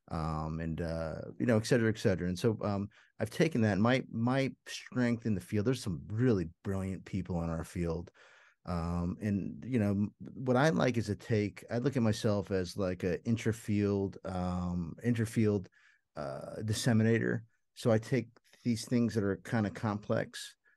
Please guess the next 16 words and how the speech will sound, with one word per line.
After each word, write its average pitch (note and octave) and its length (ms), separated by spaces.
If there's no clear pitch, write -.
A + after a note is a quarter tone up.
or G2+ 380
in F#2 460
sciencey G#2 560
language, G2 680
and F#2+ 120
I F2+ 80
break F#2+ 300
'em F#2 100
down F2 400
into F2 260
easy G2+ 360
to F#2 120
understand E2+ 640
and D#2 140
palatable E2 540
approaches. F2 640